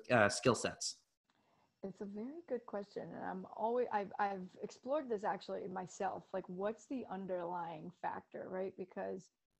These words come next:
Speaker 2: bo-, I love both of them equally. And I, there's, like,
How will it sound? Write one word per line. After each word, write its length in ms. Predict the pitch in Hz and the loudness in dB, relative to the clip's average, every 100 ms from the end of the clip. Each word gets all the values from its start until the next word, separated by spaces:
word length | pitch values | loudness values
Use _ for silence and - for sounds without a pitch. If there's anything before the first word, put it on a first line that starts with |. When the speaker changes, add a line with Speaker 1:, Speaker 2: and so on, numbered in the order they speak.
| _ _ _ _ - - | _ _ _ _ -18 -6
Speaker 2:
bo-, 260 | 208 233 240 | 4 6 6
I 120 | 208 | 4
love 360 | 190 214 240 175 | 4 4 2 0
both 260 | 180 190 - | -2 -2 -6
of 180 | 175 170 | -10 -6
them 260 | - 117 - 208 - - | -4 -4 -8 -12 -12 -4
equally. 680 | 208 180 - 127 90 95 202 _ _ _ _ - | -4 -4 -6 -4 -4 -6 -10 _ _ _ _ -6
And 120 | 196 | -2
I, 160 | 190 196 - | 0 -2 0
there's, 280 | 208 202 190 | 0 0 -2
like, 240 | 214 208 | 0 0